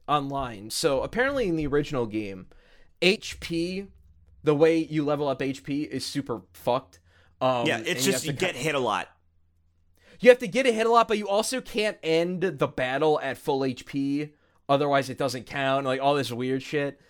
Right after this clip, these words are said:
Speaker 1: Pixel Remaster just fixes that, and they also apparently just, like,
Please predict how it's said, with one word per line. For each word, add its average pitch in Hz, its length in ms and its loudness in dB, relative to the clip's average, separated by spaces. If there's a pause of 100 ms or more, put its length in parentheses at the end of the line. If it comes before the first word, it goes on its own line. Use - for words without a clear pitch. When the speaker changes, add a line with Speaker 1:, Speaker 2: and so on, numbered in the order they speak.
(460)
Speaker 1:
Pixel 233 300 6
Remaster 190 300 -2
just 151 220 -4
fixes 160 360 0
that, 175 280 0
and 151 100 0
they 151 80 6
also 180 260 0
apparently 147 460 -2
just, 131 280 -4
like, 113 400 -2